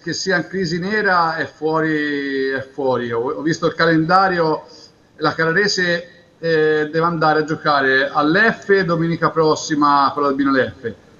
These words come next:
Poi avrà la Lucchese in casa, incontrerà la Juve in trasferta e l'ultima partita, eh, diciamo, la giocherà contro la Pro Vercelli.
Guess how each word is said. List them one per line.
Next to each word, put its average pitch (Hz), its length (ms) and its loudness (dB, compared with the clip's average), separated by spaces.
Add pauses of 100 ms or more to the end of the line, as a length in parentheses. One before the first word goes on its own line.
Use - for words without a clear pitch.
(140)
Poi 185 120 6
avrà 175 240 4
la 156 60 4
Lucchese 180 480 0
in 170 140 -4
casa, 151 460 2
incontrerà 170 480 -2
la 170 100 4
Juve 175 260 2
in 160 100 0
trasferta 185 800 0
e 180 60 0
l'ultima 170 320 -2
partita, 170 800 0 (540)
eh, 147 360 2
diciamo, 160 400 0
la 151 100 4
giocherà 160 340 2
contro 156 240 -2
la 147 80 2
Pro 160 120 0
Vercelli. 123 800 -2